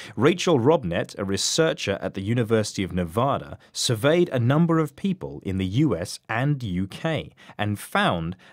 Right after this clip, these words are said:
that the husbands of women who keep their maiden names are viewed as feminine, while the women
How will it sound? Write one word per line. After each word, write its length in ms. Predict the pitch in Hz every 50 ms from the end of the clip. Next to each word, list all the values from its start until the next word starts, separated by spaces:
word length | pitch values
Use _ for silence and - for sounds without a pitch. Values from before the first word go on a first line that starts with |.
| - -
that 180 | 123 - -
the 120 | 127 117 107
husbands 600 | - - - 185 196 180 - - 175 175 170 160
of 220 | - 147 135 110
women 400 | 104 135 156 135 90 80 76 76 -
who 160 | - 104 101 92
keep 380 | - - - 147 160 - -
their 200 | - 110 113 107
maiden 480 | 101 104 120 147 170 160 117 87 82 80
names 420 | 80 73 71 76 87 107 117 - - - - -
are 160 | - 104 110
viewed 420 | 98 92 87 92 92 95 101 - - -
as 200 | 110 113 - -
feminine, 720 | - - - - 139 156 170 127 87 76 69 71 - - _ - - - -
while 240 | 101 104 110 110 98
the 100 | 107 101
women 460 | 101 151 214 185 95 85 78 85